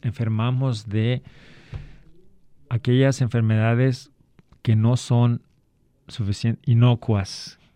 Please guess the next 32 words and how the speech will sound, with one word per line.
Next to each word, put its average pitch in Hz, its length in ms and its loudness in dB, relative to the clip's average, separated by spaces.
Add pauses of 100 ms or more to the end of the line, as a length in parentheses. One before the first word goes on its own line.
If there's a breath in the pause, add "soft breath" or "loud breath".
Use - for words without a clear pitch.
(440)
alimentos 117 580 -2
que - 120 -2
no 113 100 0
son 117 220 -2
inocuos, 110 720 -2
que 107 100 -4
no 104 140 -2
s-, 113 160 -8
no 120 200 0
han 123 100 -2
sido 127 260 -4
tratados, 107 640 -4
que - 80 -4
no 110 100 0
has-, - 180 -8
un, 120 240 -2
y 127 100 -4
simplemente 123 800 -2 (140)
una 120 540 -2
lavada 107 600 -2
de, 104 240 -4 (720 loud breath)
este, 104 480 -8
del 104 220 -6
alimento, 107 560 -4
una 117 240 0
lavada 113 400 0
de 117 60 0
nuestras 107 440 -4
manos, 113 560 -2 (140)
una 110 760 0 (260)
buena 120 440 2
cocción 117 720 -2